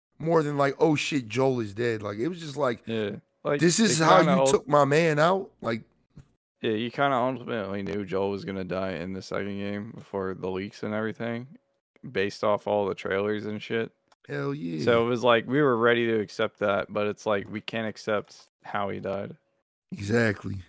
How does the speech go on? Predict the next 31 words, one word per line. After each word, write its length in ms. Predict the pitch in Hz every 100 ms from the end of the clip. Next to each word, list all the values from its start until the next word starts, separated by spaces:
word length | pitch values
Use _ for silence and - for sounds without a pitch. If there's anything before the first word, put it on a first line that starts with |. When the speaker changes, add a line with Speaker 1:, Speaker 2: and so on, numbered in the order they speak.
| _ _
Speaker 2:
Like, 220 | 113 110
he 100 | 120
didn't 220 | 143 131 120
go 220 | 120 110
out, 280 | 110 - -
like, 180 | 104 - _
trying 280 | - 104 98
to 80 |
save 300 | - 120 117 104
nobody. 340 | 104 104 101
He 140 | 143
was 120 | 139 -
just 180 | - -
like, 180 | 104 -
"Oh, 320 | - 120 92
howdy 400 | - 170 208 101
there, 260 | 85 85 90
neighbor," 520 | 95 117 156 160 127
and 200 | 127 120
then 160 | 117 110
just 200 | 104 -
took 200 | 135 117
a 60 |
golf 320 | 101 107 120 -
club 260 | 107 92
to 80 | 104
the 100 | 92
face. 440 | - 101 87 - _ _ _ _ _
Like, 240 | 117 120 110
Speaker 1:
Big 140 | 101
facts. 540 | - 87 95 - -